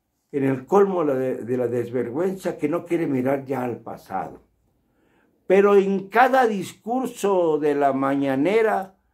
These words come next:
habla del pasado, habla de los neoliberales, sigue insistiendo en que le legaron un país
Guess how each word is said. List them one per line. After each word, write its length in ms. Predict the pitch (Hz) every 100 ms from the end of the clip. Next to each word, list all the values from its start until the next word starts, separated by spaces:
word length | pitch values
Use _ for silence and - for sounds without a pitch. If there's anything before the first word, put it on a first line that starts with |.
| _ _
habla 680 | 151 196 233 208 190 165 160
del 280 | 170 165
pasado, 880 | - 160 - 208 233 214 156 117 - _ _ _ _ _
habla 440 | - 196 214 208 196
de 120 | 185
los 220 | 175 160
neoliberales, 960 | 160 156 151 147 143 190 220 190 131 - _ _ _ _ _ _
sigue 680 | 180 240 214 208 202 185
insistiendo 1000 | 165 156 - 147 - - 190 233 214 202
en 220 | 185 165 -
que 140 | 156
le 160 | 156 147
legaron 680 | 147 135 175 208 208 196 180
un 300 | 196 190 -
país 720 | 151 165 214 - - -